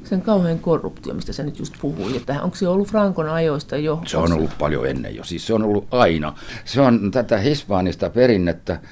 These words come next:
Speaker 2: joka on myös latinalaisen Amerikan maissa. Kaikissa näissä lattarimaissa on, on tätä korruptiota.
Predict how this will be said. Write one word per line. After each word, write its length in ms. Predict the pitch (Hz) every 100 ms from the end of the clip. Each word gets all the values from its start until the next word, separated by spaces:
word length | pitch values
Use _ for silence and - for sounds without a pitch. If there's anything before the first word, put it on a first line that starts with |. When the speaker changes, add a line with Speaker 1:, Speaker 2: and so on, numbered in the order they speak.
| - - -
Speaker 2:
joka 380 | 98 101 104 110
on 80 | 120
myös 220 | 147 139
latinalaisen 580 | 151 101 90 87 76 82
Amerikan 420 | 82 76 73 76
maissa. 420 | 71 64 - - 87 - -
Kaikissa 420 | 160 165 107 98
näissä 200 | 90 95
lattarimaissa 640 | 95 - 87 85 82 92
on, 120 | 82 - - - -
on 160 | 78 85
tätä 220 | 78 82
korruptiota. 640 | 76 82 78 - 85 73